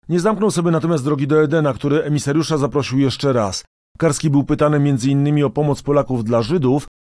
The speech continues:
oraz o sytuację w kraju, w tym o potencjalne reakcje Polaków na możliwą zmianę granic na wschodzie.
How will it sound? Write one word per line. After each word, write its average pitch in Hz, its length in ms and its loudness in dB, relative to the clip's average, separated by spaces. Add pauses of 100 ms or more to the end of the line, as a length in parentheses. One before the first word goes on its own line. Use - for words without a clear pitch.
(180)
oraz 175 560 -2 (160)
o 170 80 -2
sytuację 123 540 -2
w - 60 -12
kraju, 85 360 -6 (580)
w - 80 -20
tym 196 140 2
o 151 60 0
potencjalne 147 600 0
reakcje 135 340 0
Polaków 135 420 -2
na 135 120 0
możliwą 139 460 0
zmianę 139 340 -2
granic 135 380 0
na 139 80 -4
wschodzie. 87 440 -6